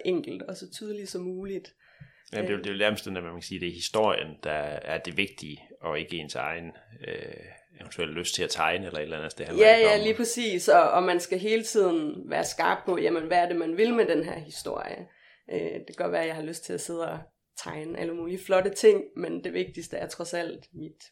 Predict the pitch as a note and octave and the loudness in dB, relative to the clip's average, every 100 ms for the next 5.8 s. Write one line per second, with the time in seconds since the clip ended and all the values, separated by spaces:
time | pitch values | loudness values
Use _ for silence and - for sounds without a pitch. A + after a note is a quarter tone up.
0 | _ F3+ F3 - F#3 - - - - _ | _ -12 -10 -8 -8 -10 -16 -20 -20 _
1 | _ - - _ _ _ - - - - | _ -20 -20 _ _ _ -20 -20 -16 -12
2 | A2 G#2 F#2+ F#2+ - _ - C#3+ - A2+ | -10 -8 -10 -12 -16 _ -2 -2 0 -2
3 | F#2+ E2 E2 E2 - - F2+ F2 - - | -2 -4 -4 -6 -6 -6 -6 -6 -8 -10
4 | E2+ D#2+ D#2+ - D#2 - E2 E2 D#2+ F2 | -10 -10 -14 -12 -10 -8 -6 -6 -6 -4
5 | E2+ F2 - - - - - | -4 -4 -6 -10 -10 -10 -12